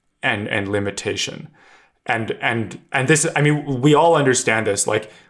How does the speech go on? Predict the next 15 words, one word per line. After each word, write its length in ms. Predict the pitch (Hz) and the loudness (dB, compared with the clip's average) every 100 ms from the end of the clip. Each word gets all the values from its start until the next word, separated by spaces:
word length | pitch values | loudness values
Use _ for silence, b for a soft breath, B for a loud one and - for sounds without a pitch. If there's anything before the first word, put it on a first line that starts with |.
| _ | _
you 320 | - - 143 | -18 -8 -2
know, 80 | 123 | 0
you 200 | 113 120 | 0 -2
wouldn't, 460 | 120 139 139 123 - | 2 2 2 -2 -6
you 100 | 131 | -2
don't 200 | 123 143 | 2 4
allow 260 | 131 123 120 | 4 4 0
free 240 | - 120 | 0 0
speech 560 | 117 - 113 113 - - | 0 -2 -4 -4 -6 -6
in 120 | 113 | -4
your 120 | 107 | -2
social 360 | 104 110 104 98 | -2 -2 -4 -4
circles. 560 | - 110 - - - - | -4 -6 -6 -8 -8 -6
It's 180 | 120 | -8
crazy. 520 | - - 113 - - | -6 -2 0 -2 -8